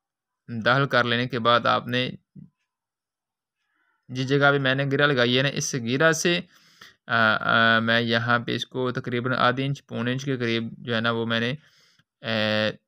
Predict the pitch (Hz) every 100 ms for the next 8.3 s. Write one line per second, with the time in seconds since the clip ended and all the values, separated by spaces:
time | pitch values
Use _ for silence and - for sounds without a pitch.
0 | _ - 131 139 143 117 110 113 113 113
1 | 110 113 117 117 117 110 110 107 107 107
2 | 110 - _ _ 135 151 160 - _ _
3 | _ _ 120 113 113 113 - _ _ 127
4 | 135 139 156 151 156 147 147 151 151 151
5 | _ _ - _ _ 120 113 113 113 127
6 | 147 151 156 156 143 120 117 117 117 123
7 | 113 110 123 120 120 117 104 110 107 123
8 | 123 127